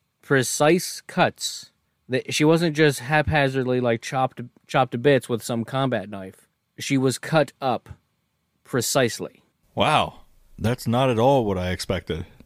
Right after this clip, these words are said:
Speaker 1: That, I'm pretty sure that's what it was. And nobody could do, nobody could figure it out.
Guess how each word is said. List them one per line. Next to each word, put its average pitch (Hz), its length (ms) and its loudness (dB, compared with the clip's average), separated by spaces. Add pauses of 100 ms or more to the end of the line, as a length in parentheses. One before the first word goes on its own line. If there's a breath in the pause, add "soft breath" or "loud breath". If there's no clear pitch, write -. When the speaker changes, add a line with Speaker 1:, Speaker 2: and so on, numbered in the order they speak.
(240)
Speaker 1:
That, - 180 -6
I'm 127 100 -6
pretty 165 180 -4
sure 151 160 0
that's 127 180 -2
what 120 80 -2
it 113 40 2
was. 110 280 0
And 113 140 0
nobody 143 320 2
could 135 200 -4
do, 139 380 -2
nobody 151 440 2
could 139 180 -12
figure 143 220 -2
it 151 160 -2
out. 185 200 -4